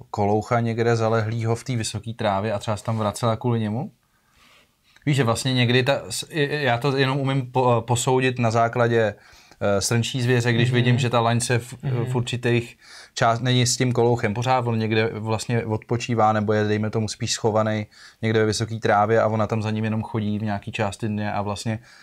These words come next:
Speaker 1: nějaký možná, nebo neumím si to vysvětlit,
Speaker 2: Je to s-,
Speaker 1: proč by
Speaker 2: je to
Speaker 1: šla s
Speaker 2: vel-,
Speaker 1: vlkem, to.
Speaker 2: velmi zajímavá úvaha to je,
Speaker 1: Mhm.
Speaker 2: protože rozhodně to, co ty vlci nesli, tak to nebyla, nebyly, nebyla jako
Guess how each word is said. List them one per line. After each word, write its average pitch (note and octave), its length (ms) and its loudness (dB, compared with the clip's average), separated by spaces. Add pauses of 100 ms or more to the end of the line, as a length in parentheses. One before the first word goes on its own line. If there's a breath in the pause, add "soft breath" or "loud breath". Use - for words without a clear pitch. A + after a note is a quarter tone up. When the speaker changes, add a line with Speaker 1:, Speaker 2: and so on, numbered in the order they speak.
(180 loud breath)
Speaker 1:
nějaký F#2+ 280 -2
možná, A2 360 2
nebo A#2 320 2
neumím A#2+ 260 4
si - 100 -6
to E3 100 0
vysvětlit, A#2 360 2
Speaker 2:
Je D#3 80 2
to E3+ 80 4
s-, D3 40 2
Speaker 1:
proč A2+ 160 2
by - 60 2
Speaker 2:
je D3+ 60 4
to E3+ 120 2
Speaker 1:
šla B2 180 2
s A#2+ 80 4
Speaker 2:
vel-, D#3 100 4
Speaker 1:
vlkem, A2+ 340 -6
to. C3 140 -6
Speaker 2:
velmi D#3+ 380 2
zajímavá D#3+ 520 0
úvaha B2+ 320 -4
to B2 140 -6
je, A#2 120 4
Speaker 1:
Mhm. B2 80 2
Speaker 2:
protože C#3+ 640 0
rozhodně C#3 680 -4
to, C3+ 160 -8
co C3 140 -12
ty C#3 120 -8
vlci C3 320 -8
nesli, B2+ 440 -6
tak B2 180 -10
to C3+ 140 -12
nebyla, B2+ 760 -2
nebyly, B2 680 -4
nebyla A#2+ 340 -6
jako A#2+ 460 -8